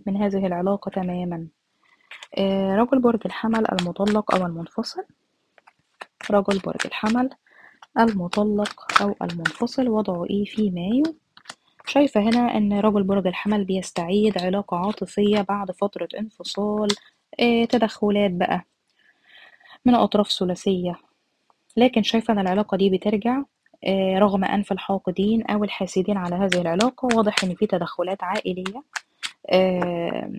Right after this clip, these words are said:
برفض هذه العلاقة، فأنت، آه، محبتش، آه، تظلم البنت دي معاك، لكن أنا شايفة إن العلاقة دي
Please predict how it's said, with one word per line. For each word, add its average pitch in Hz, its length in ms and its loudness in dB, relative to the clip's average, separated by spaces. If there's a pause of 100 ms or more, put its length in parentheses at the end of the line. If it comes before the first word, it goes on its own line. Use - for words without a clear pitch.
(140)
برفض 190 320 2
هذه 175 280 0
العلاقة، 208 560 -2 (300)
فأنت، 220 420 0 (540)
آه، 190 360 0
محبتش، 196 640 -2 (640)
آه، 190 180 2
تظلم 190 440 2
البنت 180 340 -4
دي 190 140 2
معاك، 160 340 -4
لكن 214 220 0
أنا 220 200 0
شايفة 208 300 -2
إن 190 80 -2
العلاقة 180 440 -2
دي 175 220 -6